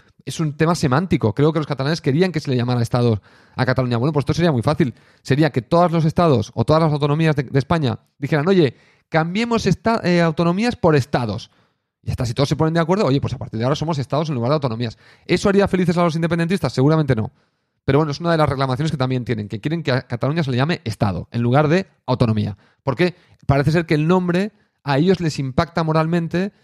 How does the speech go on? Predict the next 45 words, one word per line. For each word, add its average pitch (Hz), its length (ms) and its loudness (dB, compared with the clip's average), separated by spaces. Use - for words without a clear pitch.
en 139 140 -2
su, - 160 -2
en 135 100 0
la, 131 160 0
en 135 120 2
la 131 80 2
autopercepción 135 800 -2
que 165 120 -4
tienen 147 200 -4
de 123 80 -4
sí 110 120 -8
mismos. 120 380 -6
Y 160 120 0
esto 226 160 2
es 226 60 -2
lo 208 80 -2
que 156 100 -4
yo 156 100 -2
no 139 60 -4
entiendo 135 360 -2
del, 113 240 -4
del 113 160 -4
independentismo. 107 720 -8
Ahí 127 140 0
es 156 60 4
donde 160 160 -2
no 131 80 -6
me 120 100 -8
convencen. 104 420 -12
O 113 40 -10
sea, 117 180 -4
a 143 120 0
mí 196 140 0
los 233 160 0
simbolismos, 127 840 0
las 131 200 -8
palabras, 127 760 0
el 139 160 0
uso 180 220 -2
del 139 160 -2
léxico, 135 420 -2
el 113 60 0
lenguaje, 120 580 -2
como 156 200 2
motivo 143 600 -2